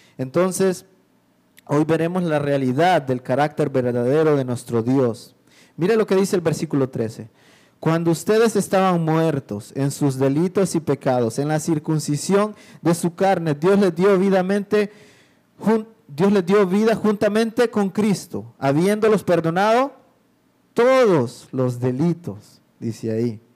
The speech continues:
Ahí no dice, "Les perdonó las cosas pequeñas que ustedes habían hecho". Dice, "Les perdonó todas las cosas", porque ante un Dios infinito, hasta la cosa más pequeña se vuelve algo gravoso.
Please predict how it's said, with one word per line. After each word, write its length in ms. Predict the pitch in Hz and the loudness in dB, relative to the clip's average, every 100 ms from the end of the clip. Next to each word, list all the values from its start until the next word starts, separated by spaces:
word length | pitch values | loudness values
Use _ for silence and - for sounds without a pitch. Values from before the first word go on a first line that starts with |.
| _ _ - - - - | _ _ -20 -20 -20 -2
Ahí 180 | 147 214 | 0 2
no 140 | 226 | 2
dice, 460 | 220 214 214 180 139 | 0 2 2 2 2
"Les 200 | 190 175 | 0 0
perdonó 600 | 185 170 175 196 254 254 | -2 0 0 0 0 2
las 240 | 208 185 | 0 0
cosas 600 | 208 220 226 220 214 - _ _ _ _ _ _ _ - | 0 0 0 0 -2 -10 _ _ _ _ _ _ _ -4
pequeñas 640 | 170 165 220 226 180 135 | -2 0 0 2 0 -2
que 80 | 127 | -6
ustedes 340 | - 120 113 | -4 -6 -4
habían 260 | 113 110 107 | -6 -6 -8
hecho". 360 | 104 - 107 117 _ _ _ | -10 -12 -16 -16 _ _ _
Dice, 440 | 139 165 190 190 - | -4 -2 0 -2 0
"Les 220 | 156 - | -2 0
perdonó 420 | 160 151 160 208 | -2 0 0 -2
todas 500 | - _ 302 294 247 | -4 _ 2 4 4
las 140 | 190 | 0
cosas", 380 | - 151 127 131 | -4 -4 -2 -4
porque 320 | 131 175 202 | -2 -4 -2
ante 260 | 190 190 190 | -4 0 0
un 180 | 208 254 | 0 -2
Dios 280 | 254 247 240 | 0 0 -2
infinito, 720 | 208 214 208 214 170 143 147 - _ _ - | -6 -6 -4 -4 -2 -6 -6 -14 _ _ -6
hasta 320 | 165 - 180 | -6 0 0
la 140 | 170 | 0
cosa 280 | 170 208 226 | 0 -2 0
más 160 | 208 202 | -4 -4
pequeña 540 | 190 185 208 202 165 | -6 -2 -2 -2 -2
se 160 | 151 147 | -2 0
vuelve 380 | 151 175 165 160 | 2 0 0 0
algo 320 | 165 165 156 | 0 0 -2
gravoso. 580 | 151 160 208 208 113 | 0 0 0 -2 -12